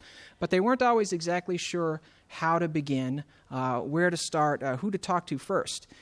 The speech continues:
And so, uh, we thought we'd put together sort of a basic how-to session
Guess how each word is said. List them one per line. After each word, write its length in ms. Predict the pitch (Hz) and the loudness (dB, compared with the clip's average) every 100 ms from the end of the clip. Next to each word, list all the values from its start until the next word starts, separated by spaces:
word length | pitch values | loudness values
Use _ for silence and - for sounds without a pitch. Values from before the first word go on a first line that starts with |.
| - - | -20 -8
And 180 | 180 | -6
so, 460 | 175 - 214 208 190 | -4 2 4 4 2
uh, 300 | - 175 120 | 0 0 -2
we 220 | 175 240 | -2 -2
thought 220 | 254 294 | 4 4
we'd 120 | 262 247 | 4 0
put 120 | 262 | -4
together 320 | 226 226 214 | -2 -2 -2
sort 160 | - 190 | -2 0
of 80 | |
a 80 | 156 | 0
basic 580 | 139 160 175 - 185 - | 0 0 -2 -4 -6 -8
how-to 800 | - - - 175 185 - 202 190 | -16 -12 -2 0 -2 -4 -6 -6
session 580 | - - 82 - 73 | -4 -6 -6 -10 -10